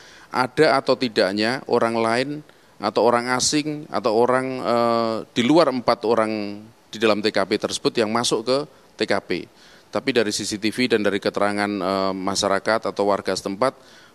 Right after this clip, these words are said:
belum, belum ada tanda-tanda apakah ada orang lain yang berada di T K P. Jadi ketika kita menemukan di T K P ada empat orang, eh, begitu yang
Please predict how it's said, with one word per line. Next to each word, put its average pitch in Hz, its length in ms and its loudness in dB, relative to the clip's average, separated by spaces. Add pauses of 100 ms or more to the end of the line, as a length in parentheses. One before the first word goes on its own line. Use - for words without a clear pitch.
belum, 110 240 4
belum 104 240 0
ada 98 160 0
tanda-tanda 101 880 0
apakah 101 560 -2
ada 104 160 -2
orang 95 160 -2
lain 101 240 0
yang 95 160 -6
berada 90 340 -4
di 87 380 -6
T - 160 -6
K 85 160 -4
P. - 60 -20 (760)
Jadi 101 160 -2
ketika 117 480 0
kita 113 240 0
menemukan 110 560 0
di 127 80 -4
T 107 160 -2
K 107 160 0
P 107 160 0
ada 104 80 0
empat 95 240 -2
orang, 127 400 0 (480)
eh, 104 520 2 (760)
begitu 139 320 0
yang 101 400 0